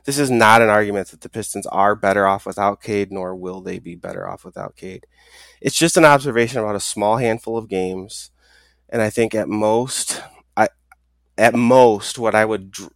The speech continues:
draw from this very small handful of games is that Cade has probably been carrying too much of the individual scoring load, and that's a function of the roster around him.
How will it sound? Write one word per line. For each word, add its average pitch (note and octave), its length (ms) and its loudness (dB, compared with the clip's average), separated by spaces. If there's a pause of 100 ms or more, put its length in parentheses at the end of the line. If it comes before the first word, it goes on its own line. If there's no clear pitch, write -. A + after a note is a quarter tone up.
draw G#2 340 4
from G2+ 240 -8
this F#2+ 220 -8
very F#2+ 340 -4
small F#2 560 -10 (440)
handful G2 420 -6
of F2+ 100 -14
games F#2 320 -12
is F#2 160 -16
that F#2 320 -8 (880)
Cade D3 480 2 (300)
has A2 180 -4
probably B2+ 680 2
been A#2+ 220 -2
carrying A2 760 0
too C3 280 0
much A#2 260 0
of G#2 120 -14
the G2+ 120 -4
individual F#2+ 560 -8
scoring F#2 500 -10
load, F#2 300 -16
and G#2+ 140 -4
that's G#2+ 160 -2
a A2 60 -6
function B2 680 -2
of F#2+ 580 -8 (680)
the B2+ 100 -2
roster G#2 460 2
around E2+ 320 -14
him. - 220 -20